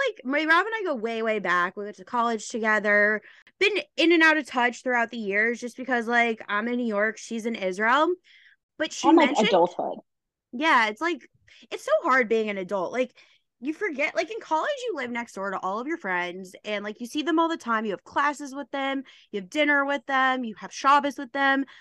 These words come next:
Speaker 1: And
Speaker 2: Right.
Speaker 1: then, like, you all move to different places, and you never see each other.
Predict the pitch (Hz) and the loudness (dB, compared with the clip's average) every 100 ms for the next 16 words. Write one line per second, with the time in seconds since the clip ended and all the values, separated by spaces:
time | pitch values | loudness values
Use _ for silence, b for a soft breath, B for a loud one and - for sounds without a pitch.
0 | b b b b 240 262 302 320 320 262 | b b b b -6 0 2 2 2 -2
1 | - 269 269 311 285 277 262 214 240 320 | -6 -2 0 2 0 -4 -8 -10 -6 -4
2 | 320 214 175 190 233 269 240 233 214 220 | -2 -2 -4 -2 -2 -2 -2 -4 -2 0
3 | 330 - 190 170 180 170 202 | 0 -4 -8 -6 -4 -2 -2